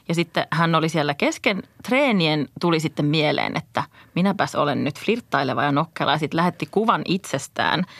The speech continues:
ja tästä puhallinsoittimesta, joka saattoi olla siinä ikään kuin huulilla hänellä.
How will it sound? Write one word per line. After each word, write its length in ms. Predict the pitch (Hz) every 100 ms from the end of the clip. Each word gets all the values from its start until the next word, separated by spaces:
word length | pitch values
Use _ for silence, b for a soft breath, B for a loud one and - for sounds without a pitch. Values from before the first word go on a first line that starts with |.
| B -
ja 60 | 143
tästä 260 | 143 -
puhallinsoittimesta, 1000 | 143 135 143 170 202 196 - 214 214 - 240 B B B
joka 220 | 139 135
saattoi 440 | 214 175 160 - 123
olla 140 | 90
siinä 380 | - - - 80 - _
ikään 240 | 147 120 120
kuin 120 | 147
huulilla 440 | 160 151 143 156
hänellä. 440 | 175 175 180 170